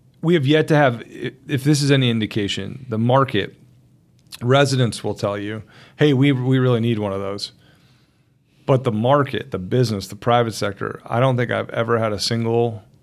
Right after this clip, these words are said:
person or company come in here in my tenure and say,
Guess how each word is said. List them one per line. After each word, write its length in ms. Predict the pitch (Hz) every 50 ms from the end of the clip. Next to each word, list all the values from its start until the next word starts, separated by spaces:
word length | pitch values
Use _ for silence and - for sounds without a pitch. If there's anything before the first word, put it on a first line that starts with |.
| _ _ _ _ _ _ _ _ _ _ _ _ _ _
person 720 | - - 120 113 - - - 104 101 98 98 98 98 - - - _ _ -
or 140 | - 113 104
company 500 | - - 123 110 98 - 104 101 98 98
come 220 | - - 107 110
in 80 | 110 107
here 220 | 104 104 104 104
in 100 | 101 98
my 180 | 98 101 101 98
tenure 500 | 98 - 107 107 101 98 98 95 95 95
and 160 | 98 98 95
say, 380 | - - 110 101 98 95 95